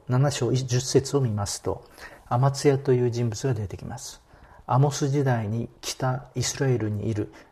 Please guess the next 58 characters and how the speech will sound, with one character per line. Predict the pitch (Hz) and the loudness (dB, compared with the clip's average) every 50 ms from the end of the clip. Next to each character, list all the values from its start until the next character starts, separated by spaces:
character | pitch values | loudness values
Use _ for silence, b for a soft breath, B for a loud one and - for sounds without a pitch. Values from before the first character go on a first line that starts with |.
| B | B
ベ | 131 113 143 131 | -2 0 0 2
テ | 135 147 127 | 4 2 2
ル | 113 117 | 2 2
の | 131 131 | -2 -2
祭 | - - - 123 110 | -2 -4 -4 -4 -4
司 | - - - | -4 -6 -10
で | - - | -10 -10
し | - - | -12 -12
た。 | - - - - - - - - _ - - _ - - _ _ _ _ _ - - B B B B B B B B | -12 -14 -14 -16 -20 -20 -20 -20 _ -20 -20 _ -20 -20 _ _ _ _ _ -20 -18 B B B B B B B B
彼 | - - 135 135 127 | -2 2 4 4 4
は | 113 117 117 117 120 - - - - - _ - | 4 2 2 0 -2 -4 -10 -18 -20 -16 _ -2
ヤ | 127 120 127 | 0 2 4
ロ | 139 151 143 | 6 4 4
ブ | 147 156 156 | 4 4 2
ア | 147 139 | 2 2
ム | 139 139 135 - - 135 | 0 0 0 2 4 4
王 | 131 127 | 4 4
と | 131 - 139 | 2 2 2
も | 135 120 107 - - - - _ _ _ _ _ _ _ _ _ | 2 2 0 -2 -8 -14 -20 _ _ _ _ _ _ _ _ _
お | - 110 | -6 -2
互 | - 139 131 139 139 135 | 0 2 2 4 4 4
い | 127 | 2
内 | 120 120 127 135 | 2 2 2 2
密 | 139 135 135 - 135 | 2 2 0 2 2
に | 131 120 | 2 2
通 | - - - 127 | 0 0 -2 0
じ | 117 120 127 | 0 2 2
合 | 123 120 | 0 0
う | 107 | -2
ほ | 92 98 98 | -2 -4 -4
ど | 95 - 123 131 - - - _ _ _ _ - | -4 -6 -8 -8 -10 -18 -20 _ _ _ _ -4
影 | - 123 120 113 | 0 0 0 2
響 | - - 123 110 | 2 2 2 2
力 | 101 - - 131 | 2 0 0 0
が | 127 120 | 0 -2
あ | |
り | 107 - | -2 -6
ま | - - | -8 -8
し | - - | -10 -10
た。 | - - - - B B B B B B B B B B | -14 -16 -18 -20 B B B B B B B B B B
そ | B - - 147 | B -4 0 0
ん | 151 | 2
な | 151 147 | 2 4
影 | 151 156 151 | 4 2 2
響 | - - 175 156 | 4 4 6 6
力 | 147 131 - 135 | 4 2 0 0
を | 123 | 2
持 | 117 120 117 | 2 2 2
っ | |
て | - - - - 120 107 | 0 -4 -6 -4 -4 -4
祭 | - - 131 143 147 | -2 0 0 0 0
司 | 135 - - | -2 -4 -2
長 | - 147 127 117 | 2 2 4 4
で | 107 113 110 - | 2 0 0 0
あ | 123 123 | 0 0
る | 110 101 - | -2 -2 -4
彼 | - - 117 117 107 | -4 -4 -2 -2 -2
が | 101 98 | -2 -4